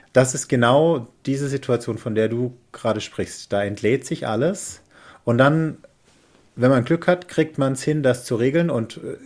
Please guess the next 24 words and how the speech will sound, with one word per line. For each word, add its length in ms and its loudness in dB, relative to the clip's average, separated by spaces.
ist 240 -6
dann 160 2
wirklich 380 -2
n-, 200 -2
sich 300 -4
nah 340 0
unterm 340 -2
Weihnachtsbaum. 720 -2
Aber 160 2
es 120 -4
gibt 200 -4
auch 120 0
viele, 260 -4
die 120 -4
dann 160 2
einfach 640 -2
für 160 -6
die 80 -2
Fotos 360 -2
lächeln, 640 -2
die 340 -4
wegen 200 0
der 140 0
Kinder 800 2